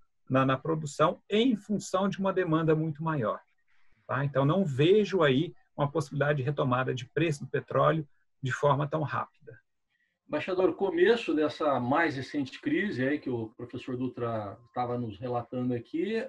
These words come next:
Speaker 2: foi até meio coincidente, um pouco anterior à pandemia, envolveu a Rússia e a Arábia Saudita, depois chegaram meio que a um entendimento. Isso tá solucionado, na sua visão, ou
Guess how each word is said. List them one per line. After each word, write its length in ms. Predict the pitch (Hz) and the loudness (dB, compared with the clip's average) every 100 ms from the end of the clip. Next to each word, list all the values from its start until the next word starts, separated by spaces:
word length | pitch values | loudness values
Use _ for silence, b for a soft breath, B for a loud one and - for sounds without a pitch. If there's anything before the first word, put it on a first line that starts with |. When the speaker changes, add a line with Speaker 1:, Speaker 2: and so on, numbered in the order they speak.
| - | -8
Speaker 2:
foi 100 | 262 | -8
até 320 | - 190 220 | -6 -4 -6
meio 420 | - 165 180 180 - _ - | -6 -8 -2 -2 -4 _ -6
coincidente, 720 | 370 370 - 139 196 190 180 | -6 -4 -4 -2 -4 -4 -8
um 100 | 165 | -8
pouco 180 | 202 202 | -8 -8
anterior 380 | 185 160 156 | -2 0 2
à 80 | 151 | 0
pandemia, 480 | - 147 139 131 165 | -2 -2 0 0 0
envolveu 400 | 185 170 139 160 | 2 2 2 2
a 60 | 139 | 2
Rússia 580 | 127 151 - - - - B B B B | 2 0 0 -4 -12 -12 B B B B
e 60 | 131 | 2
a 80 | 143 | 2
Arábia 360 | 135 143 135 | 4 2 0
Saudita, 680 | 131 139 120 110 170 190 151 | -2 -4 -4 -4 -4 -4 -4
depois 680 | 151 156 160 160 156 - _ _ _ _ - | -6 -4 0 2 0 -2 _ _ _ _ -16
chegaram 580 | - 185 170 185 175 | -10 0 6 6 6
meio 220 | 143 151 151 | 4 2 2
que 80 | |
a 60 | 151 | 0
um 120 | 147 | -2
entendimento. 880 | 143 131 147 131 127 143 190 190 165 _ _ _ - | -2 -2 -2 0 2 2 0 -6 -14 _ _ _ -10
Isso 600 | 196 202 247 226 180 139 | -10 -6 -4 0 0 -2
tá 120 | - 185 | -2 0
solucionado, 840 | 180 160 - 135 139 185 233 214 | 0 0 0 0 2 2 2 -2
na 140 | 156 | -6
sua 160 | - 143 | -4 -4
visão, 340 | 127 127 190 | -4 -2 -2
ou 360 | 233 220 - | -2 -4 -6